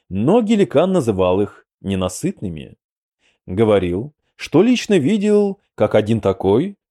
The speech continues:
сожрал человека целиком. Ненасытный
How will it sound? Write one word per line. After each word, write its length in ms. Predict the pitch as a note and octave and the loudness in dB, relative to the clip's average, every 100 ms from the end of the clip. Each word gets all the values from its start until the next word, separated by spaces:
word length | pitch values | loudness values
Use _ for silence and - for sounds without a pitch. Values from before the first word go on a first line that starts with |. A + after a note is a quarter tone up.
| _ | _
сожрал 760 | _ G2+ F2 F#2+ G2 A2 D3+ - | _ -2 -2 0 2 0 -4 -12
человека 500 | - A2 G2 F#2 F2+ | -8 0 2 2 -2
целиком. 640 | F#2 G2+ A#2 - G#3+ F2 - _ _ _ _ | -4 -2 -2 -2 -6 -6 -14 _ _ _ _
Ненасытный 880 | G2+ A#2+ G2+ - G3+ - E2 B1+ - | -4 -2 -2 -4 -8 -8 -12 -12 -20